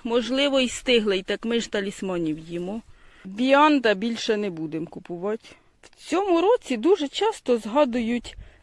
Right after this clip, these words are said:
кавун Карістан. Оце я хочу спробувати. Талісман, Карістан і Бедуїн.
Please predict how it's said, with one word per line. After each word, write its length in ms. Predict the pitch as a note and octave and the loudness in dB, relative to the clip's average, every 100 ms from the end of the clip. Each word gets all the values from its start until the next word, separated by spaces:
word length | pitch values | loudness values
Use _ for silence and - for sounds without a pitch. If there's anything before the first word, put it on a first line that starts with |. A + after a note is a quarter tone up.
| - | 0
кавун 460 | C4 B3+ D#4 F4+ D4 | 6 8 8 8 6
Карістан. 920 | C4 C4 C4 - - - E3 C#3 D3+ - _ _ _ - | 6 4 4 -6 -4 2 2 2 -6 -16 _ _ _ -6
Оце 460 | - B3 - F#4+ | -4 -2 -2 2
я 120 | D#4 | 2
хочу 380 | D4+ G#3 D3 D3+ | 2 -4 -6 -10
спробувати. 760 | - - D#3+ D3 E3 G3 A#3+ - - - - | -14 -10 -8 -8 -6 -6 -6 -12 -20 -20 -4
Талісман, 680 | - C#4 D4 C#4 D4+ F4 E4+ | 4 6 6 4 6 8 6
Карістан 680 | D#4 A#3+ B3 - - C#4+ C4+ | 6 2 2 -2 4 4 4
і 60 | A3 | 4
Бедуїн. 760 | A3 G3 A3 F#3 E3 F3+ | 4 4 0 -2 -2 -2